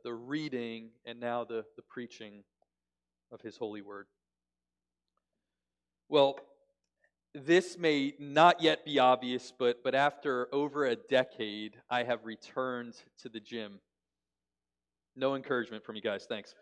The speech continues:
Um, thank you. A-, actually, it may be obvious if you saw me walking around this week as I was kinda hobbling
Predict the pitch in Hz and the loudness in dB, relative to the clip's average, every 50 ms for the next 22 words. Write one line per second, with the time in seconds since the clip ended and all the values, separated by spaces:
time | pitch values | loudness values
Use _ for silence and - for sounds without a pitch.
0 | - - - - - - - 123 123 123 123 123 120 - - - - _ _ - | -20 -20 -20 -20 -12 2 4 6 8 8 6 4 0 -12 -20 -20 -20 _ _ -20
1 | _ _ - - - - - - - - _ _ - - - - _ _ _ _ | _ _ -20 -20 -20 -20 -20 -20 -20 -20 _ _ -20 -20 -20 -20 _ _ _ _
2 | - - - - - - - - - - - - - - - - 147 143 - - | -20 -20 -20 -18 -16 -16 -16 -16 -16 -20 -20 -20 -20 -18 -2 0 0 0 0 -2
3 | 113 101 - - - _ - - - _ - 175 185 - - 190 208 208 - - | -8 -10 -10 -18 -20 _ -20 -20 -20 _ 2 2 2 4 8 8 8 8 8 6
4 | 226 190 175 170 170 160 165 156 160 160 170 202 233 269 262 208 202 208 190 151 | 6 8 8 8 6 2 -2 -4 -6 0 8 8 10 10 8 4 2 2 6 8
5 | 160 156 156 156 156 156 151 143 147 - 143 - 151 - - - 185 170 170 170 | 10 10 10 8 6 2 0 0 -2 -6 -10 -10 -12 -6 0 4 4 4 4 4
6 | 151 139 135 139 156 160 165 165 165 165 147 135 135 139 147 143 147 139 127 117 | 0 -2 2 4 8 8 8 8 6 0 -2 2 2 4 4 4 2 0 -2 -10
7 | - - 123 120 113 110 - 117 113 110 117 117 113 113 - 113 123 120 - - | -10 -8 -6 -6 -6 -4 -2 -4 -2 0 -2 -2 -4 -4 -8 -10 -10 -10 -4 -2
8 | 147 127 110 - - - 151 143 143 147 139 135 135 131 127 123 | -2 -2 -2 -4 0 2 4 6 6 4 4 2 -2 -2 -2 -4